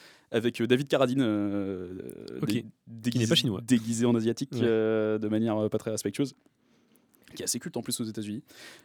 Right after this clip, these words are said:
Speaker 1: Et à ce moment-là, euh, Bruce Lee, c'est, euh, c'est, c'est juste, euh, il a air, <laughs> il peut juste rentrer chez lui, il se passe rien. Ensuite, il aura la carrière qu'on lui a connue, la mort qu'on lui a connue et toute la légende que ça a créée. Et il se trouve qu'en deux mille quinze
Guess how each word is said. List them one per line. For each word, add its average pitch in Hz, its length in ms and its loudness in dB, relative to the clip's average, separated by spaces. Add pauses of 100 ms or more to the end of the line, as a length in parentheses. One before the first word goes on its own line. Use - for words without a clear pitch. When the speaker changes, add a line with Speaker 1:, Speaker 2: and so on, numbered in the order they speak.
(120)
Speaker 1:
Et 143 60 12
à 127 60 12
ce 151 120 2
moment-là, 135 320 8
euh, 113 100 8
Bruce 110 240 -2
Lee, 151 100 -2
c'est, 123 160 4
euh, 95 440 6
c'est, 90 200 -2
c'est 82 260 -4
juste, 92 260 -10
euh, 78 200 -10
il 87 140 -6
a - 100 0
air, - 240 4 (280)
<laughs> 208 580 4
il 117 80 -4
peut 110 100 -4
juste 123 140 -4
rentrer 123 200 0
chez 110 140 -2
lui, 113 80 2
il - 60 -2
se - 40 -8
passe - 140 4
rien. - 180 8 (1120)
Ensuite, 139 320 4
il 113 80 8
aura 107 320 10
la 101 120 4
carrière 107 260 4
qu'on - 100 0
lui 98 120 4
a 92 40 2
connue, 101 360 4
la 107 120 6
mort 113 160 4
qu'on 101 100 0
lui 98 120 4
a 87 40 0
connue 92 280 0
et 85 40 -2
toute - 140 -10
la 95 80 -2
légende 90 240 -2
que - 80 -4
ça - 140 -2
a 85 40 -2
créée. 175 360 2 (600)
Et 196 60 6
il 165 100 0
se - 40 0
trouve - 220 2
qu'en 110 180 6
deux 135 140 6
mille 220 160 6
quinze 156 340 2